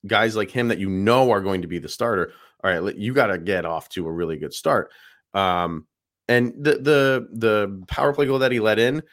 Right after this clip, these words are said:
mean, that was a fantastic goal. Like, that, not many people are gonna stop that. But I liked his quickness.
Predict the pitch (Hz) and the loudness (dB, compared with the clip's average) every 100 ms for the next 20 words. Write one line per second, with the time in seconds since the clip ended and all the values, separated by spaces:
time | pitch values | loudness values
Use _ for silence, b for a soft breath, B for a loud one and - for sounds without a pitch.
0 | b _ 107 135 110 - 98 101 87 - | b _ 0 2 0 -2 -2 -2 -4 -14
1 | _ - _ - - - - 135 - 143 | _ -20 _ -10 -10 -16 -6 -6 -4 -2
2 | 160 147 117 107 104 87 80 - 82 - | 2 2 2 0 -2 -6 -8 -8 -12 -10
3 | - - _ _ _ _ _ _ _ 123 | -14 -14 _ _ _ _ _ _ _ 0
4 | 117 180 180 196 202 165 - - 220 208 | 2 2 2 0 0 -2 -4 -2 -2 -4
5 | - - | -12 -16